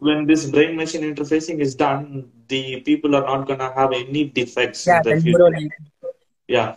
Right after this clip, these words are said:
Speaker 1: so they're not gonna have any defects in the future because we are just controlling the centralized zone, uh, uh, brain. So we are gonna control the electric impulses of the brain, which might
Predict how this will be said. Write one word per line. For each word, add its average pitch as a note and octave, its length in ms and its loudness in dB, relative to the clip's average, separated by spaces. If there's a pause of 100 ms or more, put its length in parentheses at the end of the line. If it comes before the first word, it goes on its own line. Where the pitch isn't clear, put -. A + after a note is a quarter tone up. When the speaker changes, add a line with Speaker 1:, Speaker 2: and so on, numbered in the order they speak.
Speaker 1:
so D#3 160 0
they're D3+ 120 0
not F3 200 0
gonna E3 160 0
have D3 420 -2
any F3 260 -2
defects D3 360 -2
in C#3+ 60 -4
the C3+ 100 2
future C3+ 260 2
because F#3 340 0
we E3+ 120 0
are D#3+ 180 4
just E3+ 300 -4
controlling D#3 420 2
the D3 100 4
centralized C#3+ 580 2
zone, B2+ 520 -6
uh, G#2+ 380 -2 (460)
uh, A#2 260 2
brain. B2 260 2 (140)
So C3+ 180 0
we C3+ 120 4
are C3 120 2
gonna D3 300 0
control C#3+ 440 0
the C#3 260 0
electric C3+ 420 0
impulses D3 560 0
of C3+ 120 -4
the B2+ 120 4
brain, B2+ 340 0 (320)
which C#3 260 0
might D3+ 380 -2